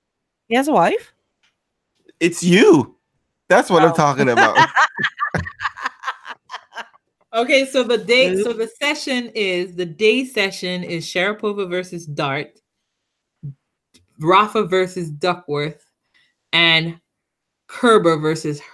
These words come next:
Speaker 3: Hercog. And the night session, of course, are the two defending champions, Waz versus Van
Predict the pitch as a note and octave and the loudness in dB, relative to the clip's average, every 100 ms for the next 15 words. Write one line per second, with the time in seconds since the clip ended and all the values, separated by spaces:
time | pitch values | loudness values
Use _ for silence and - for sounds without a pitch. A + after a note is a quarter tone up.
0 | - F#3+ - - - _ _ _ _ _ | -8 -8 -6 -12 -12 _ _ _ _ _
1 | _ _ _ _ _ _ _ _ _ _ | _ _ _ _ _ _ _ _ _ _
2 | _ _ _ - F3 F3 E3 D#3 E3 E3 | _ _ _ -4 0 2 2 0 -2 -4
3 | E3+ G3 B3+ B3 E3+ E3+ E3+ D#3+ D3 - | -4 -2 0 0 -2 -4 -6 -10 -12 -12
4 | E4+ A3+ D#3+ F3+ - - _ _ _ _ | -4 -2 -2 -6 -10 -20 _ _ _ _
5 | _ E3+ F3 E3+ A#3 A3 G#3+ A#3 A#3+ A#3+ | _ -4 -2 -4 -8 -6 -4 -2 -2 -2
6 | C#4 C#4+ G#3 B2 C#3+ C#3+ - _ _ _ | -4 -4 -8 -10 -12 -16 -20 _ _ _
7 | _ _ _ _ G#3 D4+ G#3 G3 A#3 A#3 | _ _ _ _ 0 2 4 2 0 -6
8 | - _ _ F3+ G3 G3 F#3 D#3+ D3 F#3 | -16 _ _ -6 -6 -4 -4 -4 -4 0
9 | F3 | -2